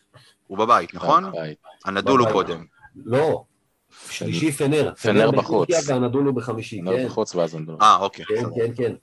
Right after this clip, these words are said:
Speaker 3: עבדכם הנאמן צריך לשדר מקריית אתא בזמן שמכבי תשחק פחות או יותר, כי המשחק של מכבי בטורקיה מתחיל ברבע לשמונה, משהו כזה, בשמונה בערב.
Speaker 1: מה רבע לשמונה? זה השעה של
Speaker 2: כן.
Speaker 1: הסיפור, של הילדים,
Speaker 3: כן.
Speaker 1: לא חשוב, טוב,
Speaker 3: אה,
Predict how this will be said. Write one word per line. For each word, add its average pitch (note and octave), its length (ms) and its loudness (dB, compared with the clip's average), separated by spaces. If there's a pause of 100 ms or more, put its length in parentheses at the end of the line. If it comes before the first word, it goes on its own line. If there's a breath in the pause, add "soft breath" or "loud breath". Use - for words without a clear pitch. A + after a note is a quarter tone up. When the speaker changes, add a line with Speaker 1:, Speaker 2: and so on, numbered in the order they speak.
(180)
Speaker 3:
עבדכם A#2 460 0
הנאמן C#3+ 400 2
צריך C3+ 300 0
לשדר C3+ 380 0
מקריית C3+ 540 0
אתא C#3+ 220 -2
בזמן C3 340 0
שמכבי C3+ 480 0
תשחק A#2+ 400 -4
פחות G2+ 320 -8
או G2 40 0
יותר, B2 300 -4
כי G#2+ 560 -8
המשחק G#2 320 -8
של C3 100 -4
מכבי B2 340 -2
בטורקיה B2 460 2
מתחיל A2+ 260 -4
ברבע A2+ 280 -2
לשמונה, G#2 420 -4
משהו F#2+ 220 -12
כזה, F#2+ 300 -8
בשמונה A2 340 -8
בערב. F#2+ 300 -6 (1200)
Speaker 1:
מה B2 140 4
רבע C#3 220 4
לשמונה? G#2 400 -2 (420)
זה G#2 100 -2
השעה C3 220 4
של D#3 100 0
Speaker 2:
כן. C#3+ 40 6
Speaker 1:
הסיפור, C#3+ 600 2 (440)
של G2+ 60 -6
הילדים, A#2 400 0
Speaker 3:
כן. F#2+ 80 -4
Speaker 1:
לא A2 80 2
חשוב, G#2 280 -6
טוב, F#2+ 220 -14
Speaker 3:
אה, - 60 -16